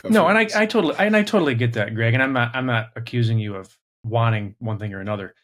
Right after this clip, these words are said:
Speaker 1: Let me, let me address two things that you, that you said. Um, you had said that you had mentioned American culture. I don't care anything about what American culture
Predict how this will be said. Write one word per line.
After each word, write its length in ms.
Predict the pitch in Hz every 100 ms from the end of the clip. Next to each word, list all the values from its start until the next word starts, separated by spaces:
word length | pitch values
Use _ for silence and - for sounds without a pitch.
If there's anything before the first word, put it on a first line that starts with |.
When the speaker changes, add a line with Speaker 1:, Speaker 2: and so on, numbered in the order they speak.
| _ _ 165
Speaker 1:
Let 80 |
me, 60 | 196
let 140 | 190
me 60 | 208
address 420 | 202 107 170 156
two 160 | - 143
things 480 | 131 107 104 - -
that 100 | 131
you, 180 | 113 117
that 120 | 123
you 100 | 120
said. 280 | 117 101 101 -
Um, 280 | 104 101 113
you 160 | 131
had 180 | 135 117
said 340 | - 131 117 113
that 280 | 107 110 _ _ _ _ _ _ _ _ _ _ _
you 100 | 151
had 100 | 151
mentioned 240 | 156 147 127
American 340 | 131 123 120
culture. 440 | 117 110 113 104 -
I 120 | 147
don't 200 | 185 123
care 280 | 117 120 117
anything 360 | 143 147 123 107
about 300 | 104 104 -
what 100 | 117
American 340 | 113 107 110
culture 460 | 113 107 110 98